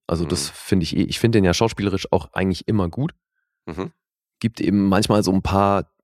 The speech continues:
Speaker 1: technische Dinge, wo ich sagen würde, ja, das, das könnte man halt noch verbessern, aber der ist natürlich ein toller Schauspieler.
Speaker 2: Aber bei ihm ist es viel, äh, bei ihm hängt das viel mit Charisma zusammen, so. Weil er halt vom Typ her so ein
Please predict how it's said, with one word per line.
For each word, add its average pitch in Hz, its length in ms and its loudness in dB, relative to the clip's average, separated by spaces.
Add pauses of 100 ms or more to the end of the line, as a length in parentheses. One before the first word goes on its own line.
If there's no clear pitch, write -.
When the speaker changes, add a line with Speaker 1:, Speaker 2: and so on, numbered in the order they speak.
(140)
Speaker 1:
technische 95 500 2
Dinge, 101 400 2
wo 87 120 -2
ich 90 200 -4
sagen 90 240 0
würde, 90 120 2
ja, 87 120 0
das, 85 260 -10
das - 220 -18
könnte 92 260 0
man 85 240 -2
halt 85 100 -2
noch 85 140 -4
verbessern, 80 460 -4
aber 78 180 -6
der 73 160 -8
ist - 100 -10
natürlich 78 380 -6
ein - 160 -10
toller 78 240 0
Schauspieler. 87 500 0 (120)
Speaker 2:
Aber 71 100 -6
bei 78 120 2
ihm 120 180 2
ist 107 120 4
es 90 120 -2
viel, 120 320 2
äh, 80 180 2
bei 73 160 -2
ihm 98 160 0
hängt 98 180 -2
das 90 120 -4
viel 127 100 -2
mit 107 160 -2
Charisma 92 380 -2
zusammen, 64 340 -10
so. 50 180 -16 (200)
Weil 67 160 -6
er 80 100 0
halt 85 100 -4
vom 78 220 -6
Typ 113 220 -2
her 85 100 4
so 76 140 -4
ein 71 160 -6